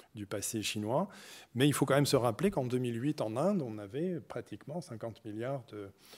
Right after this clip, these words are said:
euh, d'investissements directs étrangers et que, euh, euh, en fait, euh, les barrières, euh, à l'entrée sur le marché indien tels qu'ils sont, euh, analysés par, euh,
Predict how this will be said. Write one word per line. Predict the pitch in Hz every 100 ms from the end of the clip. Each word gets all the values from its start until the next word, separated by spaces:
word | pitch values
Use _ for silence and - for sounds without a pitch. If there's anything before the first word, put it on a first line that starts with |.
| - -
euh, | 110
d'investissements | 107 107 107 - 107 - 120
directs | 107 104 -
étrangers | 107 - 104 104 151 196 - - - - - _
et | 110
que, | 101 -
euh, | 160 180 156 113 104 101 - - - - - -
euh, | - 107 104 - - - - 117
en | 110
fait, | - 147 160 156
euh, | 120 110 104 - _ _ _ _ _ _ -
les | 117 123
barrières, | 123 120 127 139 131 113 - _ - 104
euh, | 104 104 104 104 104 -
à | 117
l'entrée | 117 117 107 139 135
sur | 117 - - 156 131
le | 113
marché | 110 110 - - 120 113
indien | 117 113 123 120 117 - - _ _ -
tels | 131 110
qu'ils | - 107
sont, | 98 - 131 127 107
euh, | 98 - - - -
analysés | 117 117 120 120 117 117 135
par, | 117 110 107 101
euh, | 104 104